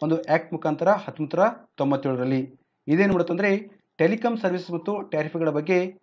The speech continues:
ಇದು ಅನ್ನ ರೆ-, ಇದು ಈ ಒಂದು ಸಂಸ್ಥೆ ರೆಗ್ಯುಲೇಟ್ ಅನ್ನ ಮಾಡುತ್ತೆ. ನೋಡಿ, ಸರ್ವಿಸ್ ಪ್ರೊವೈಡರ್ಸ್ ಏನಿದ್ದಾರೆ, ಏರ್ಟೆಲ್, ವೊಡಾಫೋನ್, ಐಡಿಯಾ, ಈ ತರ ಏನ್ ಸರ್ವಿಸ್ ಪ್ರೊವೈಡರ್ಸ್ ಇದ್ದಾರೆ, ಅವರಿಗೆ ಸಂಬಂಧಪಟ್ಟ ಯಾವುದೇ ಒಂದು ಡಿಸ್ಪ್ಯೂಟ್ಸ್ ಇರ್ಬೋದು, ಯಾವುದೇ ಒಂದು ವಿಷಯ ಇರ್ಬೋದು, ಅದಕ್ಕೆ ಸಂಬಂಧಪಟ್ಟ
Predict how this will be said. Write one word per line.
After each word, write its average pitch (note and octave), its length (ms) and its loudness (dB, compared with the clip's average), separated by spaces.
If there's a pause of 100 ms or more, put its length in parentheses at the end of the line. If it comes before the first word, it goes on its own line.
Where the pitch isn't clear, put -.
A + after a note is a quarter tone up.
(140)
ಇದು D#3+ 260 2
ಅನ್ನ D#3 160 0 (320)
ರೆ-, C3+ 180 -4
ಇದು F3 280 0
ಈ D3 100 0
ಒಂದು C#3+ 160 -4
ಸಂಸ್ಥೆ D#3 320 -4 (400)
ರೆಗ್ಯುಲೇಟ್ D3+ 260 -2
ಅನ್ನ D#3 120 2 (360)
ಮಾಡುತ್ತೆ. B2+ 460 -2 (400)
ನೋಡಿ, A#3 380 2 (300)
ಸರ್ವಿಸ್ A#3 320 4
ಪ್ರೊವೈಡರ್ಸ್ F#3 380 2
ಏನಿದ್ದಾರೆ, D#3+ 320 4
ಏರ್ಟೆಲ್, D3+ 540 0 (220)
ವೊಡಾಫೋನ್, D3 480 2
ಐಡಿಯಾ, C3+ 280 2 (340)
ಈ D3+ 40 -10
ತರ D#3 140 2
ಏನ್ D#3 180 4
ಸರ್ವಿಸ್ D#3 360 0
ಪ್ರೊವೈಡರ್ಸ್ D#3+ 380 0
ಇದ್ದಾರೆ, D3 380 2 (360)
ಅವರಿಗೆ F#3+ 480 2
ಸಂಬಂಧಪಟ್ಟ D#3 460 -4
ಯಾವುದೇ C3+ 300 -2
ಒಂದು E3 160 0
ಡಿಸ್ಪ್ಯೂಟ್ಸ್ C#3 400 -6
ಇರ್ಬೋದು, D3 500 -4 (240)
ಯಾವುದೇ D3 200 2
ಒಂದು F3 120 0
ವಿಷಯ D3 180 -2
ಇರ್ಬೋದು, D3 260 0
ಅದಕ್ಕೆ C#3+ 280 -6
ಸಂಬಂಧಪಟ್ಟ E3+ 500 -4